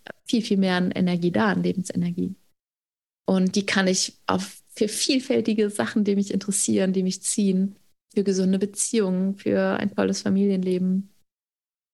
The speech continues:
für Sachen, die ich lernen will, ähm, und so weiter und so fort, kann ich die einsetzen. Das war jetzt eine kleine <laughs> Schleife, eine kleine Herleitung. Und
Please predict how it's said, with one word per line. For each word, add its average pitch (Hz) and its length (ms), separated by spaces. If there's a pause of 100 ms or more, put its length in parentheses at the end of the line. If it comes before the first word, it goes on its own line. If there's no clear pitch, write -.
(200)
für 220 100
Sachen, 196 260
die 190 60
ich - 160
lernen 202 400
will, 190 300 (560)
ähm, 190 320
und 277 160
so 214 80
weiter 190 200
und 196 120
so 196 80
fort, - 240
kann 196 160
ich 190 100
die - 160
einsetzen. 185 600 (840)
Das 208 180
war 202 80
jetzt 202 220
eine 202 80
kleine 208 540
<laughs> 208 60
Schleife, 226 580
eine 262 180
kleine 196 240
Herleitung. 220 560
Und 208 260